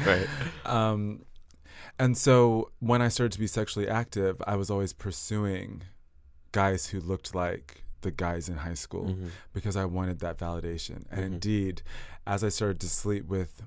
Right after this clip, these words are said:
Speaker 2: more and more white guys who would exotify and objectify me, I was like, "Ah, okay. If they think I'm hot, then I'm hot,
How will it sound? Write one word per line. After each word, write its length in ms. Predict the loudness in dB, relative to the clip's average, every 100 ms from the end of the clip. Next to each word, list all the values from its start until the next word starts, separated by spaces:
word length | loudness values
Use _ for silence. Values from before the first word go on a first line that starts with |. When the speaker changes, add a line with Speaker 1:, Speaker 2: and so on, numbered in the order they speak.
| -4
Speaker 2:
more 200 | 0 0
and 80 | 2
more 140 | 2
white 260 | 2 2 0
guys 540 | -2 -2 -4 -6 -8 -4
who 260 | -2 0 -2
would 300 | -2 -2 -2
exotify 920 | -4 -2 0 2 0 -2 -2 -2 -2
and 80 | -4
objectify 720 | -8 -4 -2 -2 -6 -4 -4 -4
me, 280 | -6 -8 -12 -14 -20 -20 -20 -10
I 140 | -4 -4
was 120 | -2
like, 180 | -4 -4 0
"Ah, 180 | 2 2
okay. 560 | 0 -2 -2 -2 -6 -16 -20 -20 -20 -20 -20 -12
If 120 | -8 0
they 160 | 0
think 220 | 0 -2 -2
I'm 160 | -2
hot, 260 | -2 -6 -6
then 100 | -4
I'm 140 | -4
hot, 360 | -4 -4 -6